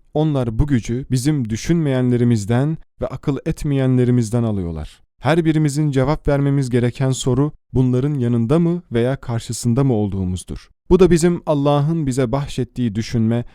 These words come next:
ve akıl etme melekelerini hakkıyla ve layığıyla kullanıp kullanmadığımızla doğrudan orantılıdır.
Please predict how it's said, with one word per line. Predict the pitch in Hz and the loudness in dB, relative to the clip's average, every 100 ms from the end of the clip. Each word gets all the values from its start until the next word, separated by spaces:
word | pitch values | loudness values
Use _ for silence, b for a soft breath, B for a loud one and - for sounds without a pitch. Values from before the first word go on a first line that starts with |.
| b | b
ve | 120 | -8
akıl | - 120 190 | -8 -4 0
etme | 175 135 135 123 | 0 -2 0 0
melekelerini | 113 113 117 113 110 117 113 _ - | 2 0 -2 -2 0 0 -4 _ -6
hakkıyla | 147 - - 185 156 131 131 _ 113 | -4 -4 2 2 4 -2 -6 _ -2
ve | 117 | 0
layığıyla | 110 110 110 139 175 | 2 0 2 2 2
kullanıp | 156 - 139 147 160 | 0 0 0 0 -2
kullanmadığımızla | - 127 143 175 160 139 143 156 135 131 135 - 117 | -2 0 2 2 0 0 2 2 0 -2 -2 -8 4
doğrudan | 147 156 117 123 135 | 4 6 4 2 0
orantılıdır. | 113 107 101 107 101 73 - | -2 -2 -2 -4 -10 -10 -18